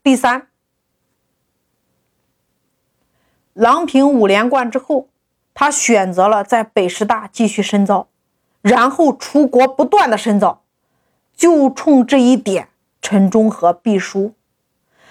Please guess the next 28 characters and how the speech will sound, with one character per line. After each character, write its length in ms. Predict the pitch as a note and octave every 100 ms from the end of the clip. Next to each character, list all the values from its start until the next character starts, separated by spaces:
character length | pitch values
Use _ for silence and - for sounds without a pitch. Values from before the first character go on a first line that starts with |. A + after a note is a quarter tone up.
| _
这 120 | - B4
其 160 | - F#4+
实 120 | A4
和 140 | G#4+ A4 F#4+
我 80 |
们 140 | D4 F#4
今 160 | G4+
天 160 | G4+ G#4
的 140 | F#4+
创 260 | - A4+ F#4
业 160 | F4+ E4+
者 160 | C#4
是 200 | C4 B3
一 180 | A3+ B3+
个 160 | C#4 F#4+
道 300 | - G4 C#4+
理。 160 | B3+
为 180 | C#4 A4 C#5+ G#4+
什 300 | - C4 C4+
么 220 | D4+ E4+
你 180 | D#4 C4
在 160 | D4+
创 320 | C#4+ - F4 D4
业 160 | C#4
初 220 | - D4
期， 360 | B3+ - C#4+ D4+ _ _ _ _ _ _ _ _ _ _ _ _ _ -
你 120 |
的 80 | D4